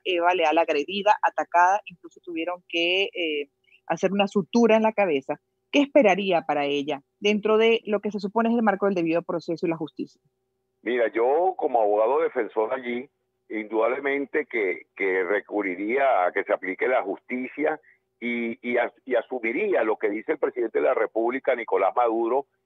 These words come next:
Speaker 2: de que esta es una cuarentena voluntaria y, y, y pacífica del pueblo y disciplinada del pueblo venezolano. Si eso es así,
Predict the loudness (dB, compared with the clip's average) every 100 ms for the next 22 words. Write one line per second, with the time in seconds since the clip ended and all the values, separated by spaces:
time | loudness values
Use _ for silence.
0 | -8 -6 -4 -2 -2 -2 -2 -4 _ _
1 | 0 2 -2 -4 -4 0 -2 -2 _ _
2 | -2 0 0 -2 -4 0 0 0 -2 -2
3 | -6 _ _ -10 -8 -8 -12 -10 -10 -4
4 | -4 -2 -10 -8 -4 0 2 2 -2 -2
5 | -2 0 0 -2 -6 -10 -8 -4 0 0
6 | 2 -2 0 0 2 2 0 -2 -2 -2
7 | -6 -12 _ _ _ -6 -2 0 2 0
8 | -2 -8 -10